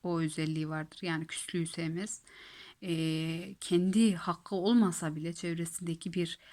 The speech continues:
haksızlıkla karşılaştığında, e, o insanın da hakkını arar, kendi hakkını da arar. Haksızlığa karşı gelemez.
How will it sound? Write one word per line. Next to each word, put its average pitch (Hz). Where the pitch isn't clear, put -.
haksızlıkla 170
karşılaştığında, 165
e, 160
o 208
insanın 165
da 156
hakkını 156
arar, 180
kendi 170
hakkını 165
da 156
arar. 170
Haksızlığa 180
karşı 156
gelemez. 151